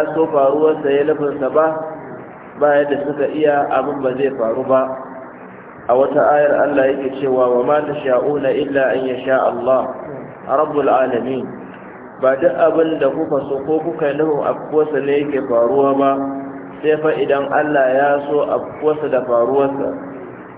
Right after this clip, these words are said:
Ubangijin talibai. Sai abin da wannan aya take koyar da mu, wannan aya tana koyar da mu cewa nufin Allah da sansa ga abu zartacce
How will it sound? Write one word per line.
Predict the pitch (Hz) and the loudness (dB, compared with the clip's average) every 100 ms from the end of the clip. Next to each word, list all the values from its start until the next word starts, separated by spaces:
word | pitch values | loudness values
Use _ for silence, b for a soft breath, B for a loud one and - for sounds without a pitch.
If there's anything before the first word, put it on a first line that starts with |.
| - 131 | -4 0
Ubangijin | 147 156 156 147 143 | 2 2 0 0 0
talibai. | 143 147 120 110 107 - - - - - - - - - - - - - - - - - | 0 0 -2 -4 -6 -8 -14 -16 -18 -20 -20 -20 -20 -20 -18 -20 -18 -18 -18 -20 -20 -2
Sai | - 156 | 2 4
abin | 156 | 4
da | 151 147 | 2 2
wannan | 147 135 | 2 2
aya | 123 151 139 | 4 4 2
take | 147 143 143 135 | -2 -4 -4 0
koyar | 139 131 | 0 2
da | 127 | 0
mu, | 135 147 147 - - - B B B - - | 0 -2 -4 -12 -14 -16 B B B -18 -6
wannan | - 160 151 143 | -2 0 2 2
aya | 156 139 | 2 0
tana | 151 143 135 147 | 0 0 0 2
koyar | 143 | 2
da | 139 | 2
mu | 135 135 | 0 -2
cewa | 139 135 123 127 127 127 - - - - - - - - 143 | -2 0 2 2 2 -4 -10 -12 -14 -16 -18 -18 -18 -16 -2
nufin | 165 165 147 | 0 0 0
Allah | 143 156 147 113 - - - - - - - - - - - - | 0 0 0 -2 -4 -10 -14 -16 -18 -18 -20 -20 -20 -20 -18 -2
da | 135 139 | 0 2
sansa | 175 170 165 135 | 2 2 2 2
ga | 127 104 123 | 4 4 2
abu | 143 147 - - - - - - - - - 113 123 | 0 -2 -4 -8 -12 -14 -16 -18 -18 -20 -18 -4 0
zartacce | 131 131 160 160 165 | 0 2 0 0 -2